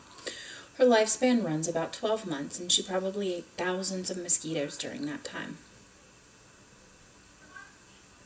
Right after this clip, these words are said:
I found this beautiful yellow garden spider in my very own garden right here in Atlanta. She did an excellent job of protecting my lemon balm from beetles.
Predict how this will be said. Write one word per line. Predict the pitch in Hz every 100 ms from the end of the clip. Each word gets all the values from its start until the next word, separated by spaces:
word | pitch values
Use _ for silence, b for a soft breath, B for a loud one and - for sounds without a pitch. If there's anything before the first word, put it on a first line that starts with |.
| - - - - - B B B B
I | 208 202
found | 220 220
this | 214 -
beautiful | 240 247 247
yellow | 220 180 190 185
garden | 175 170 165 156
spider | - - -
in | - 175
my | 170
very | 170 170 185
own | 190
garden | 175 147 143 151 160
right | 151 156
here | 147
in | 151
Atlanta. | 156 - 185 165 170 - -
She | - 202
did | 185 180
an | 185
excellent | 196 - 247 247 240
job | 165 156 151
of | 170
protecting | - 170 165 175 175
my | 170
lemon | 156 147 156
balm | - 147
from | 147 151
beetles. | - - - -